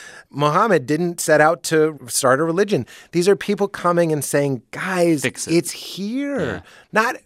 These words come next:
Speaker 1: I mean, don't get lost in the signpost that says, "This way to Detroit." Be still and know that I'm God. It's here
Speaker 2: Yeah.
Speaker 1: now. That's
Speaker 2: Yeah.
Speaker 1: the good news. It's here now.
Speaker 2: Yeah. What made you say, I'm gonna make comedy about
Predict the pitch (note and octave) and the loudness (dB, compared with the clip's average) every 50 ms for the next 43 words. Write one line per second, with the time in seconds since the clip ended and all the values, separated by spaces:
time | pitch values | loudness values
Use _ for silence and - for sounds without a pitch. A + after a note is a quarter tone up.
0 | _ _ - E3+ G3 A3 G#3+ G#3+ G#3+ G3 - - - - _ _ _ _ _ _ | _ _ 0 0 2 2 2 2 0 -2 -6 -12 -20 -20 _ _ _ _ _ _
1 | _ _ - F#3+ A3 B3 C#4+ - - A#3 A#3+ A3+ D#3 C3 C3 B2 C3 D3 - - | _ _ 4 4 4 4 4 0 0 0 0 -2 0 0 2 2 2 -2 -4 -6
2 | - G#3+ B3 A3+ - - - G3+ G#3+ C#4 E4 D#4 - C3+ C#3 D#3 E3 - G3 F#3+ | -6 -4 -4 -4 -2 0 0 2 2 2 2 0 0 2 2 2 2 0 -4 -6
3 | D#3 - F#3 E3+ D#3 F3+ F3 - - F#3 F#3+ F#3+ G#3 F#3 F#3+ G3 - - - A#3+ | -4 -4 -2 -2 -2 -4 -4 -2 -2 -2 -2 -2 -4 -6 -8 -8 -8 -6 -4 -2
4 | C4 C4+ A#3 E3 - - _ _ _ _ _ _ _ _ _ _ _ _ _ _ | -2 -2 -2 -4 -6 -12 _ _ _ _ _ _ _ _ _ _ _ _ _ _
5 | _ - F3 G3+ A#3 G#3+ - - - - - F#3+ G3+ G#3 G#3 G3 G3+ - - D3+ | _ -2 0 0 0 0 -2 -4 -6 -4 0 0 2 4 4 2 2 0 -2 -2
6 | D3+ D3 D#3 D#3+ F3 F#3 F#3+ F3+ F#3 F3 E3+ F3 E3+ D#3+ E3+ F3 F3+ - D#3+ - | -2 0 4 6 6 6 6 4 2 2 2 0 0 -2 -4 -4 -4 -4 -6 -6
7 | - - - - G3+ G#3 G3+ F#3+ A2 A2+ F3+ F#3 G3+ G#3+ G#3 G3 F3+ D3 E3 F#3+ | -8 -10 -6 -4 -2 0 0 0 0 -2 -2 -4 -4 -6 -6 -4 -2 0 0 0
8 | - G#3+ - - G3 E3 F3+ F3+ D#3 D3+ D3 D3 C3 A#2 A2+ G2+ A#2+ - - - | 0 -2 -4 -4 -4 -2 -2 -4 -4 -2 -2 0 0 0 0 -2 -6 -10 -10 -8
9 | E3+ E3+ F3+ F3+ G#3+ F#3+ G3 G#3+ G#3+ - - A2+ - - _ _ _ _ _ _ | -8 -6 -6 -4 -6 -6 -6 -6 -4 -4 -4 -6 -6 -8 _ _ _ _ _ _
10 | _ _ _ _ _ - D#3 D#3 C#3 A#2+ A#2+ B2 B2 C#3+ D#3+ D#3 - A#2+ B2+ C3 | _ _ _ _ _ -20 -16 -12 -12 -10 -4 2 4 4 4 4 4 2 4 4
11 | B2+ C3 A#2 G#2+ A#2+ B2 A2+ - - A#2 G#2 G#2 G2+ G2+ G2+ - - - G#2 G#2 | 4 4 2 2 0 0 0 2 2 4 4 4 4 2 0 -2 -2 -2 -2 0
12 | G2 G#2+ G#2 G2+ G2 F#2+ F#2 F2 - _ _ _ _ _ _ _ _ - - - | 0 0 0 0 0 0 -2 -4 -8 _ _ _ _ _ _ _ _ -6 -2 0
13 | G2 F#2 F#2 F#2 F2 F2+ F2 F2 D#2+ E2 E2 E2 E2 D#2 - | 0 0 0 0 0 -2 -2 -2 -2 -2 0 0 0 -2 -2